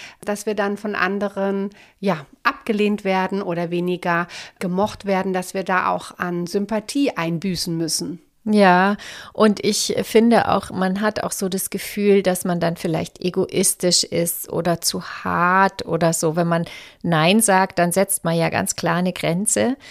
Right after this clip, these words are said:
Speaker 2: Und das muss man, die Grenze muss man auch aushalten können selber. Das ist manchmal gar nicht so leicht. Und das geht auch so Richtung unser Gegenüber, dass wir dann vielleicht Bedenken haben, dass wir zu hart rüberkommen.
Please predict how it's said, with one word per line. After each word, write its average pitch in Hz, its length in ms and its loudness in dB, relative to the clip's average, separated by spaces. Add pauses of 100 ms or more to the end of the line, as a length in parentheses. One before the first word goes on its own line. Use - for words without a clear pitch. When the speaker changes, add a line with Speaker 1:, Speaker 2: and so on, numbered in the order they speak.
(240)
Speaker 2:
Und 196 260 -2
das 208 160 -4
muss 208 300 0
man, 202 180 2
die 196 120 -2
Grenze 214 340 0
muss 226 160 -2
man 220 160 2
auch - 240 -4
aushalten 170 760 2
können 151 380 0
selber. 143 720 2 (540)
Das 185 180 0
ist 202 160 0
manchmal 202 340 2
gar 185 220 0
nicht 202 180 0
so - 80 0
leicht. 170 580 0
Und 175 200 -2
das - 260 -4
geht 202 240 0
auch 202 140 4
so 196 160 -2
Richtung 180 560 -4
unser 180 280 0
Gegenüber, 190 640 0
dass 196 260 0
wir 180 100 -2
dann 180 200 2
vielleicht 180 420 -2
Bedenken 175 540 -2
haben, 165 240 -2
dass 170 180 -8
wir 175 140 -6
zu - 240 -2
hart 170 320 -2
rüberkommen. 151 840 -4